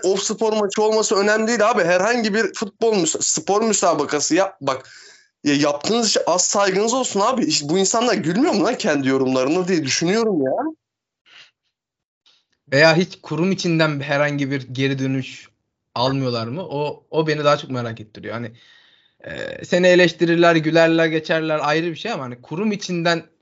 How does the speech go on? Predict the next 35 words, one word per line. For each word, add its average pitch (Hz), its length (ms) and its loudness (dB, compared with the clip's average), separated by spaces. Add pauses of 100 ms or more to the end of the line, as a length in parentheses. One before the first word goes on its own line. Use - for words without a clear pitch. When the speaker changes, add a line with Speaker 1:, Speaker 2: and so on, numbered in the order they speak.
(840)
Speaker 2:
bu 180 380 -2 (680)
kaliteden 170 500 0 (160)
rahatsız 156 380 -4
olan 170 240 0
kimse 165 260 -6
yok 170 220 0
mu? 139 280 -10 (420)
Veya 120 480 -8
bir 147 220 -10
üst 143 280 -10
yok 139 200 -4
mu? 117 260 -10 (580)
Bilmiyorum. 120 360 -8
O 123 120 -4
daha 127 100 4
Speaker 1:
Abi, 131 180 2
Speaker 2:
garip - 160 -6
geliyor 107 320 -12
bana. 92 100 -12 (1000)
Speaker 1:
ya 135 160 0
fu-, - 340 -6
bak 135 220 -2
futbol 220 580 -4
basınında 202 680 0
bu 160 340 0
genel 190 460 0
bir 226 40 -4
sorun. 180 480 -2
Yani 135 200 0
Gökhan 139 300 -2
abiyle 196 360 0
de 233 80 0
maçtan 185 360 0
önce 214 160 -2
konuştuk. 240 400 -4